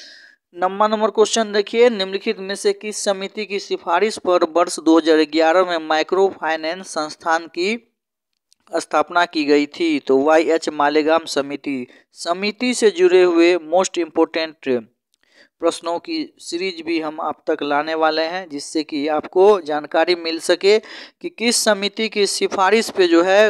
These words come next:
कौन सा कार्य हुआ है। उसमें जो है आज़ादी से लेकर के अभी तक का टोटल जो है नोट्स के रूप में as a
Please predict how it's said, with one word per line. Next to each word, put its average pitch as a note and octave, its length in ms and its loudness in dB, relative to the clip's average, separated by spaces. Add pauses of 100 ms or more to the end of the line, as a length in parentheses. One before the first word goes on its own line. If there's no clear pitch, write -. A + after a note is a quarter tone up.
कौन F3+ 200 0
सा E3+ 180 0 (100)
कार्य F3+ 360 0 (300)
हुआ D#3 280 2
है। D3 240 2
उसमें F#3 440 -4
जो F3 180 2
है F#3 160 6 (880)
आज़ादी D#3+ 480 2
से E3+ 160 -4
लेकर D#3 360 0
के E3 160 -4 (100)
अभी D#3 220 0 (100)
तक C#3+ 180 -6
का B2+ 120 -6
टोटल F#3+ 560 -2
जो D#3+ 160 -2
है E3 180 -2 (100)
नोट्स D3+ 480 -6 (400)
के D#3 60 -8
रूप D#3+ 280 -2
में E3 320 -8
as C#3+ 180 -6
a C#3+ 80 -4